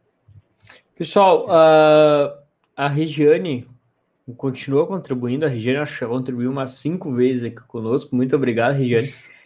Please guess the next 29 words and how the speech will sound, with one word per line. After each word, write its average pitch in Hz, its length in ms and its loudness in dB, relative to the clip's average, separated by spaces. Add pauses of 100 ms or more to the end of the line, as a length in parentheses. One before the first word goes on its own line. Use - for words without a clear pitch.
(180)
E 131 100 4
ela 143 160 6
colocou, 143 680 2
ah, 127 600 0 (100)
a 156 140 2
moça, 160 640 -2
esposa 170 600 -4
do 147 120 -2
tal 147 300 2
Eustáquio, 135 760 -2 (460)
que 151 100 -8
foi 151 240 2
demitida 143 560 -4
do 139 140 -6
cargo, 139 540 -2
não 151 160 -2
es-, - 360 -8 (180)
não 151 200 -2
expõe 175 420 -2
tudo 202 320 -4
por - 300 -6
quê? 117 300 -4 (720)
Ela 151 200 2
fo-, 151 300 -12
ela 143 720 2 (140)
tem 156 200 -4
carta 156 460 -2
na 135 140 -2
manga? 147 560 -4